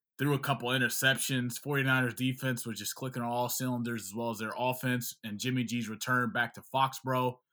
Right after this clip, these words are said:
Forty-niners got it done. And, uh, it was really bad.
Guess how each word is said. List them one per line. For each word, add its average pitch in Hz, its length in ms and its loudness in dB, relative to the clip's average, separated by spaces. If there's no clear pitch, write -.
Forty-niners 131 560 6
got 123 180 8
it 110 140 0
done. 127 400 4
And, 101 340 -6
uh, 95 360 -6
it - 20 0
was 113 160 -2
really 123 200 0
bad. 110 320 -4